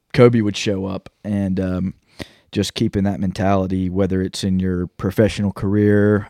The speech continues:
um, your, with your health and fitness goals, with your, and then obviously with your relationships,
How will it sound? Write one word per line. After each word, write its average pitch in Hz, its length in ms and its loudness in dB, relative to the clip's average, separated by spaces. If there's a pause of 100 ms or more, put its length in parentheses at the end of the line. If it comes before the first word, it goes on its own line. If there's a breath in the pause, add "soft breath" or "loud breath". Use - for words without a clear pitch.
um, 87 600 -8
your, 98 260 -2
with 90 200 -6
your 87 220 -2 (260)
health 110 300 -4
and 87 100 -4
fitness 110 360 4
goals, 107 520 2
with 92 160 -4
your, 92 220 -2 (560 loud breath)
and 101 160 -2
then 101 80 2
obviously 98 320 0
with 95 160 0
your 98 140 0
relationships, 92 640 -4